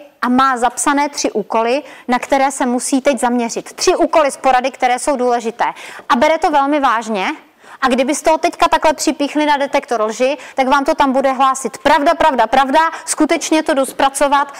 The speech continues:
teď hned se chystám z porady odejít do kanclu a jdu na tom makat.“ A jak takhle jde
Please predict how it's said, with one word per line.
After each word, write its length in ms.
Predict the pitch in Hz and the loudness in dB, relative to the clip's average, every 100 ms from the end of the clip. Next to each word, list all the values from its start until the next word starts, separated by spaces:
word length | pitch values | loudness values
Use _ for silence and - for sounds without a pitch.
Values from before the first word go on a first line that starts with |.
| - | -2
teď 220 | - 370 320 | 2 4 4
hned 300 | 302 311 311 | 2 0 0
se 100 | 302 | -2
chystám 420 | 277 - 277 277 | -2 -2 -2 -2
z 80 | - | -2
porady 340 | 269 247 262 | 0 0 0
odejít 320 | 254 247 208 | 0 0 0
do 80 | 226 | 0
kanclu 440 | 269 262 - 262 | 2 0 0 0
a 40 | 247 | 2
jdu 160 | 226 | 2
na 100 | 269 | 0
tom 260 | 277 277 269 | 2 2 2
makat.“ 500 | 277 269 175 - - _ _ _ - - - - - | 2 2 -2 -4 -16 _ _ _ -20 -20 -20 -8 -2
A 80 | |
jak 200 | 277 - | 0 0
takhle 340 | 427 427 311 240 | 0 0 2 2
jde 140 | 247 | 2